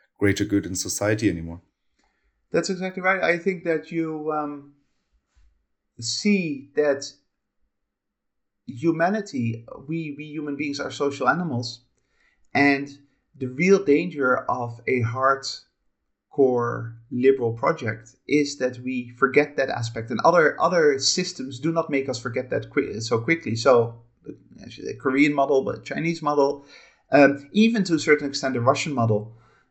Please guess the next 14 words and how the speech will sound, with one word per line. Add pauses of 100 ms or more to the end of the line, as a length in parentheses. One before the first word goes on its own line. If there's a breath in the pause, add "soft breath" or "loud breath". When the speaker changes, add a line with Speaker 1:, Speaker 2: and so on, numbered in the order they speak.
(120)
Speaker 2:
um, (680)
they,
they
have
all
their
flaws,
but
at
least
there
is
a
sense